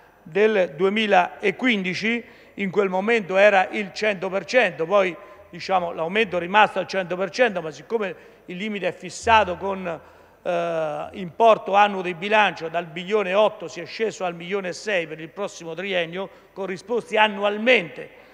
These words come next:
diciamo, per progetti al Comune di Terni. Anche qui apro una parentesi, consigliere Liberati. Io penso che i fondi,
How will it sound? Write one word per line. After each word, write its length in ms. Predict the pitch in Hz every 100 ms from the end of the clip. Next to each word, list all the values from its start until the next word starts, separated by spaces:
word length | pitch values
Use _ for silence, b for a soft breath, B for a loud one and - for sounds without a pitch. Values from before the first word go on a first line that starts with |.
| b
diciamo, 340 | - 190 190 185
per 180 | 190
progetti 720 | - 190 170 226 190 - 160 139 - b b b b -
al 280 | 196 208 -
Comune 380 | 202 214 202
di 120 | 208 220
Terni. 360 | 254 214 175 -
Anche 300 | 160 175 151
qui 140 | 202 226
apro 180 | 180
una 120 | 180 170
parentesi, 460 | 202 214 170 151
consigliere 360 | 160 156 165 165
Liberati. 460 | 160 160 156 135 127 b b b b -
Io 140 | 202
penso 300 | 214 202 185
che 260 | 185 185 -
i 100 | 196
fondi, 540 | 160 247 226 196 180